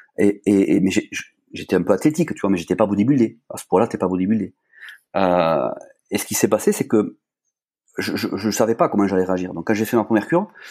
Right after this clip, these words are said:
c'était une cure, euh, avec, euh, de la testo, qui était dosée à cent milligrammes par millilitre. Ça, ça se fait plus aujourd'hui. C'était que des produits pharmacie à l'époque. Il n'y avait pas de, de marché noir, euh, avec Internet. Et donc, euh, ça, avec du trophobolin, ça n'existe plus aujourd'hui.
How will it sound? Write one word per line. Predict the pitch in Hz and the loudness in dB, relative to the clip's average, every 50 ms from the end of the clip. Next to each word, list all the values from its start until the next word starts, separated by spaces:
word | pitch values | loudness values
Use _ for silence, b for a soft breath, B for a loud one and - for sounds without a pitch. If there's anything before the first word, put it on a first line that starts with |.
| B B B B B | B B B B B
c'était | - - 101 - 110 | -10 -8 -4 0 2
une | 101 101 | 0 0
cure, | 101 - - 139 127 113 | 0 2 0 2 4 4
euh, | 101 101 98 - | 4 4 4 2
avec, | - 98 95 101 101 - - | 2 2 0 0 -2 0 2
euh, | 98 95 92 90 | 2 4 2 2
de | 90 98 | 2 0
la | 98 | 0
testo, | - 104 98 - - 139 165 190 - _ _ _ | 0 0 -4 0 0 0 0 0 -2 _ _ _
qui | - | -8
était | - - 95 | -2 -2 0
dosée | 95 95 92 98 | 0 2 2 2
à | 92 | 0
cent | - - 110 | 2 2 2
milligrammes | 110 107 107 107 107 101 101 104 | 4 2 4 2 2 0 0 0
par | - 95 92 | -2 -2 0
millilitre. | 95 98 95 139 160 - - - | 2 2 2 0 -2 -4 -6 -16
Ça, | - - - | -20 -18 -10
ça | - - | -8 -8
se | 90 - | -8 -6
fait | - 87 | -8 -8
plus | - - | -4 -4
aujourd'hui. | 95 92 110 120 120 101 98 | -4 -4 -2 -2 -2 -2 -2
C'était | - - - 92 | -2 -4 -4 0
que | - 104 | 2 2
des | 104 101 | 2 4
produits | - 104 104 98 | 2 2 2 2
pharmacie | - 98 98 - - - | 2 0 0 2 2 0
à | 95 | 0
l'époque. | 90 - 90 90 - | 0 -2 -6 -8 -8
Il | 92 | -8
n'y | 90 | -8
avait | 85 85 | -6 -4
pas | - 95 | -4 -4
de, | 92 87 87 87 - b b b b b b _ - | -4 -4 -6 -8 -12 b b b b b b _ -2
de | 90 | -2
marché | 92 92 - - 92 | -2 -2 -2 -2 0
noir, | 92 92 98 101 95 | 2 2 2 2 0
euh, | 92 90 85 87 90 87 - - | -2 -2 -4 -4 -6 -8 -4 -2
avec | 92 92 - - | -4 -2 0 -2
Internet. | 92 82 87 98 127 123 - B B B B B B B B B B B _ - | -2 0 -2 -2 -4 -4 -8 B B B B B B B B B B B _ -4
Et | - 92 92 92 | 0 0 2 4
donc, | 98 104 107 104 - | 4 2 2 2 2
euh, | 107 101 101 98 95 92 90 92 95 - 50 - - - - - - | 4 4 6 6 6 4 4 2 0 -2 -2 -2 -4 -6 -6 -8 -8
ça, | - - 143 156 | -2 2 2 4
avec | 143 117 104 | 4 2 0
du | 104 | 0
trophobolin, | - - 120 - - 117 110 117 156 | 0 0 0 2 4 4 4 2 2
ça | 160 - | 0 0
n'existe | 98 - - - 104 | -2 -4 -4 -12 -6
plus | - 117 | -4 -4
aujourd'hui. | 107 98 98 98 117 156 180 | -2 0 0 0 0 -2 -4